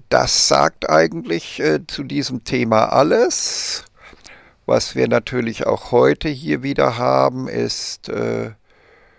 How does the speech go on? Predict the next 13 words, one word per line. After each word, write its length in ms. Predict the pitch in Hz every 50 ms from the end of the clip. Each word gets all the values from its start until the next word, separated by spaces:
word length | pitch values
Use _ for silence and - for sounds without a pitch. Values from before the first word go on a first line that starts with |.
| _ _ _ _ -
warum 720 | - 113 104 95 95 101 101 101 90 98 110 113 117 117
das 300 | 107 107 104 98 - -
jetzt 320 | 110 104 - - - - -
nicht 260 | 98 - - - -
reingeht, 760 | 101 101 101 110 123 131 143 143 139 147 147 147 143 - -
kann 240 | - - - 107 107
ich 220 | 104 98 - - 117
mir 120 | 110 104
jetzt 260 | 104 104 104 - -
nicht 260 | 135 151 165 - -
erklären. 920 | - 151 156 151 143 - - 147 147 147 147 147 147 147 131 143 143 139 135
Also, 500 | 120 120 113 107 98 110 113 117 113 110 _ _ - - - - - - - - - - _ - -
ähm, 720 | 120 117 113 110 110 110 110 110 104 98 104 110 104 -